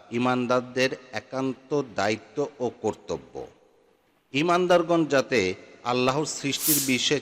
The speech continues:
চিন্তাভাবনা করার মাধ্যমে জাহান্নামের আযাব থেকে মুক্তি লাভ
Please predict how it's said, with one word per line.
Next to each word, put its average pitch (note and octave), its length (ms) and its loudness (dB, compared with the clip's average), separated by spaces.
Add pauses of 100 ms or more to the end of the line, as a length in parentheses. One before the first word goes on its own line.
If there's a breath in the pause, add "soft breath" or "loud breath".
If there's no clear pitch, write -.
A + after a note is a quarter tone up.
চিন্তাভাবনা A#2+ 680 -4
করার B2 380 0
মাধ্যমে B2+ 680 -2 (200)
জাহান্নামের C#3 640 0
আযাব C3 360 -4 (120)
থেকে D3+ 220 -4
মুক্তি G#2 360 -6
লাভ C3+ 160 0